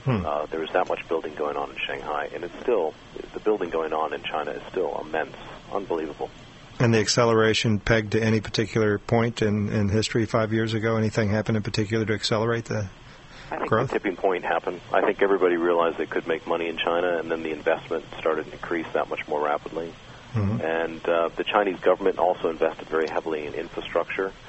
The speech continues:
Speaker 2: Uh, one of the things that China is trying to do is they're trying to be the first in a lot of things.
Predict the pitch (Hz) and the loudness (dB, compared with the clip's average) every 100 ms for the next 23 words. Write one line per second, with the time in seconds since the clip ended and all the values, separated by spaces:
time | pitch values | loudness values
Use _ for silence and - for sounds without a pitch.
0 | - - - - - 80 80 82 87 110 | -18 -16 -18 -18 -8 -2 2 2 4 4
1 | 101 90 85 85 - 92 87 82 - 87 | 4 0 0 -2 0 0 2 0 0 -2
2 | 80 80 85 80 - - - - - 98 | -2 0 -2 -2 -6 -18 -8 -6 2 2
3 | 95 - 85 - - 104 - - - 78 | 4 0 -2 -2 2 2 2 -8 -10 -4
4 | 80 78 85 - 104 123 | 2 4 4 4 0 -2